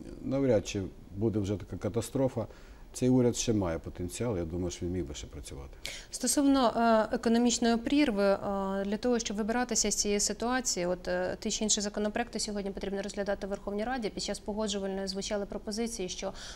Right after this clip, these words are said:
Speaker 2: окрім того, що, е, принаймні хоча б десять відповідних документів Верховна Рада має розглядати, чомусь в Верховній Раді розглядається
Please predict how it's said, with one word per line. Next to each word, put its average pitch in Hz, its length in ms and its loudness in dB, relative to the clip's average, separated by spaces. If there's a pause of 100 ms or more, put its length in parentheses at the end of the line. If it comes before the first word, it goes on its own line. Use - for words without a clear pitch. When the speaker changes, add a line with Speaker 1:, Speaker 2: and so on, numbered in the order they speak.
(100)
Speaker 2:
окрім 220 280 -2
того, 226 160 2
що, 220 160 -4
е, - 240 -6 (240)
принаймні 220 360 0
хоча 214 200 -4
б - 20 -6
десять 196 500 0
відповідних 190 420 -4
документів 202 460 -4
Верховна 202 320 -6
Рада 196 180 -4
має 196 200 -4
розглядати, 208 460 -6
чомусь 196 320 -6
в - 0 -
Верховній 196 320 -6
Раді 208 220 -4
розглядається 190 680 -4